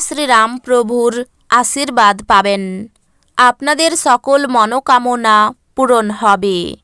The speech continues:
কোনো গাড়ি চালানোর সময়ে সতর্ক থাকুন, বিশেষত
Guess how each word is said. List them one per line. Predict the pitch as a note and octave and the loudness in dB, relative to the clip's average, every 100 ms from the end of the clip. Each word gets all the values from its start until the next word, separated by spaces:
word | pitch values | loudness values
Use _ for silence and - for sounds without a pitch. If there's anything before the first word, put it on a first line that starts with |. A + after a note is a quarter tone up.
| _ _ _ _ - | _ _ _ _ -2
কোনো | D4+ D4+ | 0 2
গাড়ি | C4 A#3+ B3+ D4 | 2 2 2 0
চালানোর | C#4 A#3 B3 C4+ C#4 - | 2 2 2 2 0 0
সময়ে | G#3+ G3+ A#3 G#3+ F#3+ - - | 0 0 0 0 -4 -6 -4
সতর্ক | B3+ A3+ C4 C4+ - G#3 | 0 0 0 -2 -2 -4
থাকুন, | - G3 F3+ G3+ F#3+ F3+ F#3+ - _ _ - | -2 -4 -2 -4 -6 -8 -10 -14 _ _ -12
বিশেষত | A#3 C4+ E4 F4+ - E4 | -6 -2 0 0 0 0